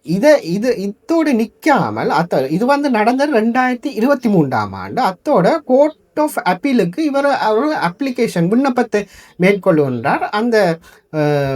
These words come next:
கேஸ் ரெக்கார்டை தான், அ, பார்க்கறதுக்கண்டு, அதை அக்சஸ் பண்றதுக்காக விண்ணப்பம் என்று செய்கின்றார். அந்த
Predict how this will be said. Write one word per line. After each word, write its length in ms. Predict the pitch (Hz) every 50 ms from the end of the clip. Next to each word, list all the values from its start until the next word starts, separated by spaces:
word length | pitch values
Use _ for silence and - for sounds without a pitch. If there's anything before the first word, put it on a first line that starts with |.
| 131 131 123 - _ _ _ _ _ _ _ _
கேஸ் 440 | - - 233 269 294 285 - - 208
ரெக்கார்டை 500 | 202 202 - - 269 254 240 208 214 269 330 - - _
தான், 280 | - 233 226 226 247 247 - 190
அ, 80 | 175 175 175 165 160 156 151 151 147 143 139 139 135 135 135 - - _ - -
பார்க்கறதுக்கண்டு, 880 | 220 233 220 - - 175 151 - - 117 110 - 110 101 101 98 110 -
அதை 280 | - 139 139 147 147 143
அக்சஸ் 420 | 151 165 - - 214 196 202 -
பண்றதுக்காக 1000 | - 139 135 139 143 131 - - - 147 127 120 117 - - 339 311 285 - -
விண்ணப்பம் 440 | 202 196 208 208 185 180 180 165
என்று 260 | 156 147 139 135 147 -
செய்கின்றார். 640 | - 143 131 110 120 107 - - - 95 104 175 294 - _ _ _ _ _ _ _ _ _ _ _ _ _ _ _ -
அந்த 600 | - 180 202 226 233 233 233 220 214 196 151